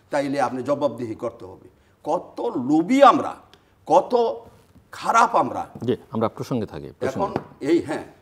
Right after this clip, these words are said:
Speaker 1: সরি, আমি এই, এই দেশে, আমার কথাটা বলার উদ্দেশ্য, এই দেশে উনি কি করতে পারবে আমরা জানি না, কিন্তু আমরা ভালো মানুষ দূর থেকে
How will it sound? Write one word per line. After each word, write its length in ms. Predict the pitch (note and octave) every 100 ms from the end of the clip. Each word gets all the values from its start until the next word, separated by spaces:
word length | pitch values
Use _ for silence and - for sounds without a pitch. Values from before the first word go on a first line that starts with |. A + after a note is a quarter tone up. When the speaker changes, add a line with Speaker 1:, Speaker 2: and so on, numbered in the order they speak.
| _
Speaker 1:
সরি, 300 | - - F#3
আমি 120 | F#3 G#3+ - _ _ -
এই, 120 | - - - _ _ _ _
এই 120 | C#3+
দেশে, 320 | C#3+ - - -
আমার 220 | A2 C3 - -
কথাটা 320 | D3+ F#3 F#3
বলার 180 | F#3 F3+
উদ্দেশ্য, 300 | D3+ E3 -
এই 140 | C3+
দেশে 400 | C3 F3+ - F#3
উনি 240 | A#2 A2+ A2+
কি 220 | - B2
করতে 320 | - F#3+ F#3+
পারবে 240 | D3 B2+ B2
আমরা 180 | G#2+
জানি 240 | G2+ G#2 E2
না, 60 | - _ _ -
কিন্তু 180 | D#3+
আমরা 260 | D#3+ C#3+ D3
ভালো 260 | B2+ B2 C#3+
মানুষ 280 | F3 E3
দূর 280 | A#2 D3+ F3
থেকে 260 | F3 - D#3+